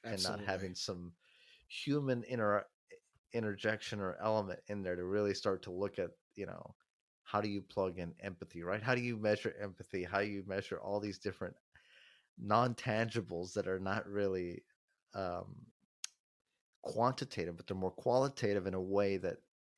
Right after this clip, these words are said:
Speaker 1: sometimes, you know, sophisticated modeling or analytics may not be able to address, um, in, in
Speaker 2: Yeah.
Speaker 1: a, in a
Speaker 2: This is
Speaker 1: proper
Speaker 2: one,
Speaker 1: way.
Speaker 2: I think it's a great
Speaker 1: Yeah.
Speaker 2: point. And I think this is one area companies are losing
Speaker 1: They are
Speaker 2: track.
Speaker 1: a little bit, yeah.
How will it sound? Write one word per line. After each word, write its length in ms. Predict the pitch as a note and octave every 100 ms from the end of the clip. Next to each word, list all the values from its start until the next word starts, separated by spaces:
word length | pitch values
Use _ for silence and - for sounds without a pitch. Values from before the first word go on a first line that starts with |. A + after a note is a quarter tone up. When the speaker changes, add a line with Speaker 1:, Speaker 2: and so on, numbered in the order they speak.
| _
Speaker 1:
sometimes, 920 | - G#2+ A2 - F#2+ F#2 F2+ - - _ _ _ -
you 80 |
know, 220 | E2+ - - _ _ - _ -
sophisticated 720 | - - A2 - - F#2 E2
modeling 540 | F2 F#2 F2 F2+ F2+
or 180 | D#2+ D#2
analytics 580 | E2+ E2+ E2+ F2 - -
may 120 | F#2
not 260 | F#2+ E2 -
be 120 | F2+
able 180 | E2+ E2
to 200 | - E2
address, 580 | D#2+ F2 E2 E2+ - - -
um, 220 | G1+ G1+ - - _ G2+
in, 140 | F#2+ -
in 100 | F2+
Speaker 2:
Yeah. 200 | E2+ E2 - - -
Speaker 1:
a, 40 |
in 60 | F2+
a 160 | - -
Speaker 2:
This 180 | D3 -
is 100 | C#3+
Speaker 1:
proper 120 | B2
Speaker 2:
one, 180 | C#3 C3+
Speaker 1:
way. 100 | B2+ - - - -
Speaker 2:
I 100 | A2+
think 140 | B2+
it's 120 | A#2
a 100 | A2 F#2 _
great 580 | - - G2+ A2 G#2+ G#2
Speaker 1:
Yeah. 160 | - -
Speaker 2:
point. 300 | - - - _ _ -
And 100 | G2+
I 60 | G2+
think 400 | - B2+ A#2 G#2
this 200 | A#2 A#2
is 160 | A2+ F2+
one 280 | G#2 B2 D3
area 400 | B2+ C3 A#2+ G2+
companies 560 | G2 - G2+ G2+ G2 F2+ -
are 200 | G2+ G2
losing 460 | G2 G#2 G2+ G2 F2+ -
Speaker 1:
They 140 | G2 E2+
are 100 | E2
Speaker 2:
track. 120 | F2
Speaker 1:
a 20 |
little 220 | F#2 G2+
bit, 220 | E2+ - -
yeah. 180 | -